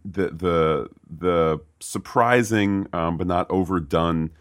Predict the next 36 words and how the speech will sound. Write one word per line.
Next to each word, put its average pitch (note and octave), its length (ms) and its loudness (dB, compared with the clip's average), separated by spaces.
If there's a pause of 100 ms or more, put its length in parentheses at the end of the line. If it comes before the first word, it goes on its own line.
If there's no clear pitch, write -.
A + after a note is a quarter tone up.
(340)
introduction F#2+ 640 0
slash E2 420 -2
reintroduction E2 640 -2
of D2+ 120 -6
Isabel, D2+ 500 -2
I C#2+ 60 -2
thought C#2+ 220 -4
was D#2 120 -8
so A#2 440 2
very, E2 380 2
very D2+ 220 0
well C#2+ 300 -2
done. C#2 480 -4
Um, C#2 480 -6 (680)
you E2 80 -8
know, D#2+ 60 -4
to E2+ 100 -14
be F#2+ 60 4
able F2+ 100 2
to E2 60 2
bring F2 220 0
her E2+ 140 0
back D2 400 0
in, D2+ 200 -6
in C#2 300 -4
this, D2 280 -6
uh, C#2+ 240 0
in D2 100 -6
this D2 160 -6
flashback C#2 580 -4
was C#2 140 -10
just - 280 -12
so G2 140 2
wonderful. C#2 720 -4 (560)
And, D#2+ 440 -4
um, D#2+ 540 0